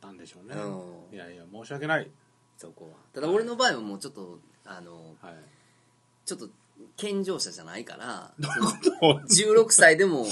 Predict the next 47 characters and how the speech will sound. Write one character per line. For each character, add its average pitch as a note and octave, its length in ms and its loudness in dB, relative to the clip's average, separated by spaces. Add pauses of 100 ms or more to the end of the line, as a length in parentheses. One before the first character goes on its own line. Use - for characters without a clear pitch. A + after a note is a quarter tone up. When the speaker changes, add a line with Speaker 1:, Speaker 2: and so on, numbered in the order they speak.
(540)
Speaker 2:
幼 C3+ 180 2
稚 C3 160 0
園 D3 320 -2
レ F3+ 100 2
ベ D#3 120 0
ル G2+ 100 -6
の F2 280 -14 (600)
Speaker 1:
い - 20 -18
や、 A#2+ 60 -10 (220)
い C3 120 -14
い - 20 -4
Speaker 2:
知 F#3+ 140 4
識 - 200 4
し G#2 100 0
か G2+ 100 -10
な A#2 180 4
い G3 100 2
か D#3 120 -6
ら、 G3+ 260 8
Speaker 1:
は F2+ 100 -14
い。 E2 200 -20
Speaker 2:
そ A2+ 160 -6
の、 F#2 460 -12 (1000)
ひ - 140 -4
ど C3 120 -6
い - 20 -10
こ - 80 -20
と - 100 -20
し - 100 -8
ち - 60 -8
ゃ D#3 60 -8
っ - 40 -14
て - 200 -20
ん、 - 60 -20
そ - 120 -20
の F2 120 -20
女 F2 180 -20
の D#2 80 -20
子 - 160 -20
に。 - 20 -20
Speaker 1:
あ、 - 20 -20
そ D#2 140 -20
う D2 40 -20
で C#2 80 -20
す - 120 -20
か。 - 100 -20
Speaker 2:
そ E2 480 -20